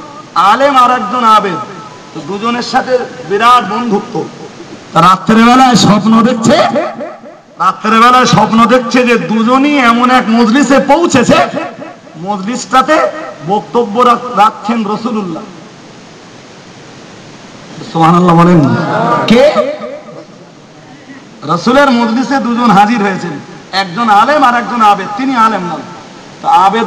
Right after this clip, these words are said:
বান্দা নবীর ওই মজলিসে ঢুকে গেলেন, আর আলেম বান্দা নবীর মজলিসে ঢুকতে পারলেন না, নবীর মজলিসে তারে ঢুকতে দেওয়া হলো না।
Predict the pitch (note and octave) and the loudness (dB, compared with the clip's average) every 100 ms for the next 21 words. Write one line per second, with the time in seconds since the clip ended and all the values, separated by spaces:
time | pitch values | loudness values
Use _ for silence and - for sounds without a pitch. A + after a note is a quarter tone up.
0 | F#3 A3+ A3+ A#3 A#3+ G#3 G3+ G#3+ G#3+ G3 | -2 -2 0 2 2 0 -4 0 2 2
1 | G3 F#3+ A3 G#3 D3 F3 G#3 F#3+ F#3 E3 | 2 4 4 4 4 4 4 4 4 6
2 | C#3+ A#2+ - F#3 - - - D3 - D#3 | 4 0 -6 -8 -14 -12 -8 -6 -2 0
3 | G3 A#3 A3+ G#3+ G#3+ G#3 G3+ F#3 F#3 G3 | 2 0 0 2 0 2 2 0 -4 -4
4 | G3 F#3+ F#3+ A3 B3 - - - - - | -4 -2 -2 0 0 -4 -6 -14 -18 -20
5 | - - - - - - - - - - | -20 -20 -20 -20 -20 -20 -20 -20 -20 -20
6 | - - - - - C#3+ C#3 F#3 - G#3 | -20 -20 -20 -20 -20 -20 -14 -14 -8 -2
7 | F3+ G#3 G3+ F#3+ F3+ D#3+ - - - D3 | 0 0 0 -6 -4 -4 -6 -16 -12 -4
8 | F3+ F#3+ G3 F#3 F#3+ F3 G#3 G#3+ G3 F#3+ | -2 -2 -2 -2 -2 -2 -2 0 0 0
9 | D#3 E3 - F#3 E3+ E3+ D3+ D#3+ D#3+ C#3+ | 2 0 2 2 4 4 6 4 4 2
10 | C#3 C#3 - | -2 -4 -8